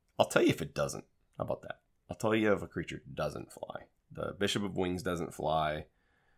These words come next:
And the other thing that wasn't an angel, the Pegasus, the unicorn. The unicorn doesn't fly.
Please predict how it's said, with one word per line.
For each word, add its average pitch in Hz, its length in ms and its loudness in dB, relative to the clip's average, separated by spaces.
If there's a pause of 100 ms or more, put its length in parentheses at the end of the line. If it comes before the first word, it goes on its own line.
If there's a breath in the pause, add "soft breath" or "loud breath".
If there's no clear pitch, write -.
(920)
And 82 240 -2
the 78 400 -4
other 87 280 -2
thing 78 460 -6
that - 120 -6
wasn't 78 360 -8
an 76 120 -8
angel, 76 480 -8
the 80 80 -4
Pegasus, 85 640 -2
the 87 120 0
unicorn. 90 680 2 (540)
The 85 100 -6
unicorn 90 520 -4
doesn't - 300 -2
fly. - 280 -8